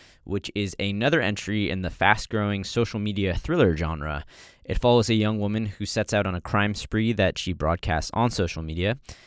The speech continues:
and it had its premiere at South by Southwest last year, where it was nominated for the Grand Jury Prize for Narrative Features. The film is the debut for director Robert Mockler and features Addison Timlin as its lead. And Max Winter sat down with Mockler to discuss his film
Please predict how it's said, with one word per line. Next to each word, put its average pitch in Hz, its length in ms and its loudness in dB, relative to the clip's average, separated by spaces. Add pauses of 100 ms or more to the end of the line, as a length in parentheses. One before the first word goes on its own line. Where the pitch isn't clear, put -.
(120)
and 110 140 0
it 95 60 -4
had 123 140 2
its 117 100 -2
premiere 117 400 0
at 98 140 4
South 101 240 2
by 95 120 2
Southwest 101 520 2
last - 300 2
year, 175 140 0
where 113 160 2
it 87 60 0
was 92 140 -2
nominated 98 500 0
for - 80 -6
the 90 80 -6
Grand 101 280 -2
Jury 110 200 2
Prize 127 360 4
for 123 120 -4
Narrative 104 320 2
Features. - 600 -4 (400)
The - 80 -6
film 151 320 6
is 117 140 0
the 107 40 -6
debut 113 400 4
for 117 140 0
director 104 400 2
Robert 92 300 2
Mockler 117 580 2
and 90 180 -6
features 101 480 -6
Addison 92 520 -2
Timlin 107 520 -2
as 87 160 -4
its - 200 -8
lead. 135 340 0 (180)
And 120 240 4
Max 127 280 4
Winter 143 240 2
sat 101 260 4
down 101 240 2
with 95 120 0
Mockler 101 380 2
to - 120 -8
discuss 95 320 -2
his 95 120 -4
film 131 360 -2